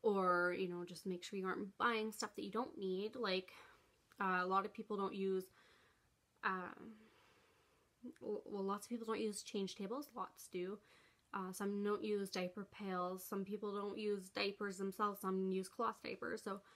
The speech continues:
just think about what you do need and what you don't need, and consider changing in that way. Skip a cup of coffee in the morning at Tim's or Starbucks if you have to, you know.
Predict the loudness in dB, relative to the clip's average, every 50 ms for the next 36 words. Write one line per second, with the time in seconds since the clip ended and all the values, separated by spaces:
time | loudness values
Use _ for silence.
0 | -20 -20 -20 -20 -20 _ 0 0 0 0 0 -2 0 2 4 4 6 4 4 2
1 | 0 -2 -2 -4 -2 0 2 2 4 2 2 0 0 0 0 0 0 0 -4 -2
2 | -2 -2 -2 -2 -2 -2 -2 -2 -2 -4 -8 -18 -16 -16 -10 -4 -2 0 0 2
3 | 0 0 -2 -4 -10 -18 -20 -20 _ _ _ _ -2 -2 -2 -2 -4 -6 -8 -8
4 | -6 -4 -2 -2 0 0 0 0 0 0 -2 0 0 2 2 2 0 -2 -8 -20
5 | -20 -20 -20 -20 -20 _ -12 -4 0 0 0 0 0 -4 -4 -4 -4 -4 0 0
6 | 0 0 0 -2 0 2 2 0 0 0 0 2 2 2 2 0 0 0 -2 -4
7 | -6 -4 -2 0 0 0 0 -2 -2 -4 -4 -4 -2 -2 0 0 0 0 0 -2
8 | -2 -4 -4 -4 -2 -2 -2 0 0 0 0 -2 -4 _ -4 -2 0 0 0 0
9 | 0 -2 0 0 -2 -2 -4